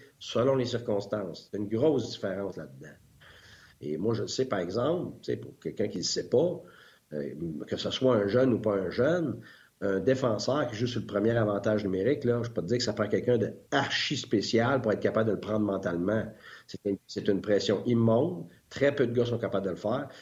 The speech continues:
Puis moi, j'ai eu, euh, à répétition, là, des vétérans de cinq, dix, quinze ans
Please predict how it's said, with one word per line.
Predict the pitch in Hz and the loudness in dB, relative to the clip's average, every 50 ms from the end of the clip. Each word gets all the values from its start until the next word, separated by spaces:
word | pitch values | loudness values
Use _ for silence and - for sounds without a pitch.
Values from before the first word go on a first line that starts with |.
| - _ | -20 _
Puis | - 101 | -4 0
moi, | 101 113 113 | 2 4 4
j'ai | 107 101 98 | 4 2 0
eu, | 104 113 120 117 107 | 2 2 4 4 4
euh, | 95 87 85 85 85 80 85 | 2 2 0 -4 -6 -6 -6
à | 101 | -4
répétition, | 98 110 127 123 139 117 120 - - 127 139 156 151 | 0 0 0 2 0 -2 -2 -2 0 2 2 4 4
là, | 127 101 | 2 2
des | 92 90 | 0 -2
vétérans | 92 92 110 143 147 - 131 113 107 107 120 135 147 143 | -4 2 2 2 4 4 4 4 4 2 0 0 0 0
de | 120 107 95 87 85 85 | 0 0 -2 -2 -4 -6
cinq, | - - - 127 147 151 147 127 | -8 -4 0 0 2 2 0 0
dix, | 110 117 139 135 135 | 0 0 0 0 0
quinze | - - 131 139 147 139 113 110 | -2 0 2 2 4 4 2 2
ans | 107 120 143 | 2 0 -2